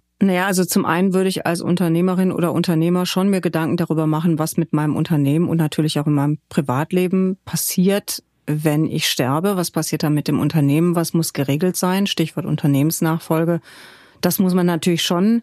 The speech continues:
regeln und, äh, muss man auch Szenarien entwickeln. Aber ein weiterer Fall, an den die Leute viel weniger noch denken und der in der Tat auch sehr viel weniger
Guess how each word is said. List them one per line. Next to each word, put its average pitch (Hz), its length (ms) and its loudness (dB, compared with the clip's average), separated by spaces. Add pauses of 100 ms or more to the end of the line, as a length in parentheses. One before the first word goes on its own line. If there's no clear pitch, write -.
regeln 214 680 2
und, 165 540 0
äh, 160 160 0
muss 170 200 -2
man 165 140 0
auch 156 100 -6
Szenarien 165 600 0
entwickeln. 180 580 0
Aber 160 180 -2
ein 151 240 -2
weiterer 180 400 -2
Fall, 185 240 -2
an 170 120 0
den 160 160 0
die 156 60 0
Leute 156 300 -2
viel 202 400 0
weniger 196 400 0
noch 196 160 -2
denken 208 640 0
und 165 220 -2
der 156 340 0
in 165 80 0
der 160 140 0
Tat - 260 -2
auch 147 80 -6
sehr 156 160 -2
viel 151 240 -2
weniger 160 480 0